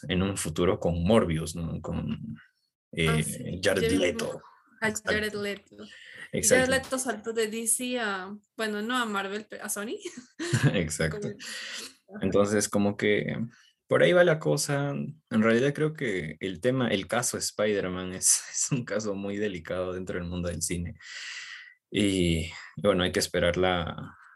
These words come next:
Speaker 1: la peli. Espero que, Geno, hay que animarnos a ir a verla en el día del estreno. Ojalá que se pueda, realmente ojalá que se <laughs> pueda.
Speaker 2: Sí,
Speaker 1: Eh, va a ser el
Speaker 2: ojalá que
Speaker 1: dieciséis de
Speaker 2: se pueda.
Speaker 1: diciembre, si no me equivoco.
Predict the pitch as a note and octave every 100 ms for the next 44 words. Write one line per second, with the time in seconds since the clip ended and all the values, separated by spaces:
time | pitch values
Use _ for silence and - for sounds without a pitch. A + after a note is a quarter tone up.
0 | - - E2+ F#2+ F#2+ F#2 F#2+ A2+ _ _
1 | - F#2+ F#2+ F2+ F2+ D#2 D#2+ F#2+ F#2+ F#2+
2 | F#2 G2+ F2+ F#2+ F#2 F#2 - E2+ F2 E2+
3 | F2+ F2+ F2+ E2+ D#2+ E2+ E2+ E2 D#2+ -
4 | F2 E2+ E2+ - _ - - - - _
5 | - - F2 E2+ E2 D#2 E2+ E2+ E2 -
6 | - E2+ E2+ E2+ E2+ E2 E2 F2 - -
7 | - - F2+ E2+ - _ - - F#2+ G2
8 | G2+ - - - - A2 B2+ G#2 F2+ G#2+
9 | G#2 F2+ F2 E2+ F2 F2+ E2+ E2+ E2+ -